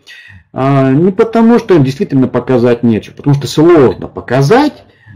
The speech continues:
а, вот эти идеи, их реализацию,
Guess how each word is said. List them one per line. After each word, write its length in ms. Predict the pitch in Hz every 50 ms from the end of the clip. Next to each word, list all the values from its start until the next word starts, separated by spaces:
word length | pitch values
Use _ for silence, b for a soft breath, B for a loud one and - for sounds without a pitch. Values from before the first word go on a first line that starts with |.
| b b -
а, 280 | 131 131 127 123 123
вот 220 | 120 127 - - 185
эти 220 | 170 - - - -
идеи, 600 | - 156 135 131 170 247 269 262 185 104 - - - _ _ _ _ _ _ _
их 280 | - 135 147 139 - -
реализацию, 920 | 120 120 120 139 120 101 98 90 - - - _ - - 50 - - _